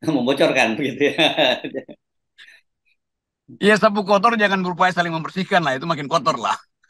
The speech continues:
Speaker 1: Ya, ya, ya. Oke, tapi, eh, eh, kalau itu kita susah dong yang berharap sebenarnya dengan, dengan pemilu kali ini atau pilpres, khususnya pilpres kali ini untuk bicara bersih dan kita menghasilkan seorang pemimpin yang, yang kita harapkan gitu, kecuali bahwa kemudian publik itu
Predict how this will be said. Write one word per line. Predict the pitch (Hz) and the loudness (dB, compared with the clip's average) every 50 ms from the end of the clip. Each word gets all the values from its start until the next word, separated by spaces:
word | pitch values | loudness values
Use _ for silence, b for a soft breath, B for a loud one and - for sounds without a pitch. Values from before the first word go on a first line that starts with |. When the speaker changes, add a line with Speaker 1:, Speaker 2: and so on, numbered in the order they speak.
| _ _ | _ _
Speaker 1:
Ya, | - 135 135 135 - | -6 -2 -2 -2 -2
ya, | - 127 123 120 120 | -2 -2 -2 -2 -4
ya. | 117 - - _ _ _ _ _ - | -6 -8 -14 _ _ _ _ _ -4
Oke, | 262 220 226 | -2 0 0
tapi, | 220 269 - 302 - - - _ | 0 0 -2 -4 -6 -8 -10 _
eh, | - 233 233 240 - | -6 -6 -6 -6 -6
eh, | - 220 226 | -6 -6 -4
kalau | - 226 208 214 214 214 202 | 0 2 0 2 2 0 -2
itu | 208 | -2
kita | 254 - - 190 180 | -4 -2 -2 -2 -2
susah | - 262 - - - 180 160 | -2 -4 -4 -2 -2 -2 0
dong | 160 139 135 | 0 0 0
yang | 127 | 0
berharap | 123 131 127 117 120 127 135 135 - - | -2 -2 -2 0 0 0 0 -2 -6 -8
sebenarnya | 123 120 123 117 131 123 | -8 -6 -6 -4 -4 -4
dengan, | 127 123 123 123 131 135 120 | -6 -6 -6 -6 -6 -6 -6
dengan | 123 117 120 120 120 120 120 120 | -6 -6 -6 -6 -6 -6 -6 -8
pemilu | - 139 - - 147 135 131 131 123 | -10 -8 -6 -4 -4 -2 -2 -4 -4
kali | 120 135 127 120 123 | -2 -2 -4 -4 -4
ini | 113 117 120 | -6 -6 -6
atau | - 139 | -6 -6
pilpres, | - 151 135 131 - 147 - - | -4 -6 -6 -4 -6 -8 -8 -8
khususnya | 143 135 160 135 127 139 | -8 -8 -6 -6 -6 -6
pilpres | 139 - 135 120 139 135 - | -6 -8 -8 -8 -10 -10 -8
kali | - 135 139 135 123 | -6 -6 -6 -6 -6
ini | 131 131 127 | -6 -8 -6
untuk | 120 135 131 - _ _ _ _ _ _ _ _ _ _ | -8 -8 -10 -10 _ _ _ _ _ _ _ _ _ _
bicara | 110 - - 135 135 | -4 -2 0 0 0
bersih | 113 131 120 - - - 160 147 | 0 -2 -4 -2 -2 0 2 2
dan | 147 143 135 | 2 2 2
kita | 135 147 151 | 2 2 2
menghasilkan | 147 147 139 139 135 135 135 - 170 156 151 160 156 147 143 139 | 2 0 0 0 0 -2 0 0 0 0 0 -2 -2 -2 -4 -4
seorang | 139 147 151 139 139 135 - | -4 -6 -6 -4 -4 -4 -4
pemimpin | 139 135 139 135 135 135 147 135 135 | -2 0 0 0 0 0 0 0 0
yang, | 135 135 135 135 127 127 - - _ _ _ _ _ _ _ _ | 0 0 -2 -2 -4 -8 -12 -18 _ _ _ _ _ _ _ _
yang | - 117 127 131 131 131 131 | -6 -2 0 0 0 -2 -4
kita | 139 - 143 135 123 | -4 -2 -2 -2 -2
harapkan | 123 127 131 127 - - 160 165 151 | 0 0 -2 0 0 -2 -2 -2 -2
gitu, | 147 - 160 | -4 -4 -4
kecuali | 165 165 - 170 170 185 175 165 165 156 131 135 139 | -6 -4 -2 2 4 6 6 6 4 2 -2 -2 -2
bahwa | 139 123 131 147 147 | -2 -2 -2 -4 -4
kemudian | 147 147 135 120 135 160 165 165 | -4 -4 -4 -2 -2 -4 -4 -2
publik | - 156 127 - 135 143 160 156 | -4 -4 -4 -4 -4 -4 -4 -4
itu | 165 143 - - 226 262 285 - | -6 -8 -4 -4 -4 -4 -6 -8